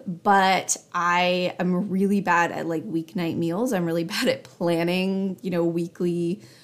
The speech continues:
weekly meals. Um, and so I do get, like, a meal kit delivery, which really helps me. You know, it helps me to be able to, like, make time to cook, but not have to think about it really.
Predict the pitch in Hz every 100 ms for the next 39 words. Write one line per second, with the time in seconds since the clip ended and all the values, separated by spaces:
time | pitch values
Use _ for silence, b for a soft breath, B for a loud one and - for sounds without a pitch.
0 | B - 202 233 - 214 202 175 165 170
1 | 208 269 277 - 190 185 170 208 202 190
2 | 202 214 - 190 185 175 170 170 175 -
3 | 165 - - - 170 156 170 190 247 466
4 | - B B B 247 196 214 220 190 165
5 | - 175 170 190 170 165 160 170 170 170
6 | 220 175 - 156 147 151 165 151 151 -
7 | _ b b 240 254 247 240 214 214 208
8 | - 185 - 277 185 208 175 - 185 185
9 | 175 - - 180 170 185 170 - - -
10 | 185 196 226 - 107 349